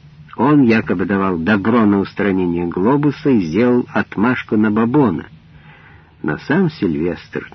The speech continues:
тоже кончил не очень хорошо. После очередного убийства Салоник, уже привыкший к нелегальному положению, вновь залег на дно. Отдыхал летом у моря,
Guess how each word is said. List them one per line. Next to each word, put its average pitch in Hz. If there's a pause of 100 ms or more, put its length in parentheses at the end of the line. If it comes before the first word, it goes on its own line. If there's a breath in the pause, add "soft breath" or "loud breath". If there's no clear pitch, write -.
тоже 139
кончил 117
не 90
очень 85
хорошо. - (3250 soft breath)
После 110
очередного 110
убийства 110
Салоник, 107 (260)
уже 95
привыкший 107
к -
нелегальному 98
положению, 104
вновь 107
залег 98
на 101
дно. 90 (1160)
Отдыхал 92
летом 98
у -
моря, 123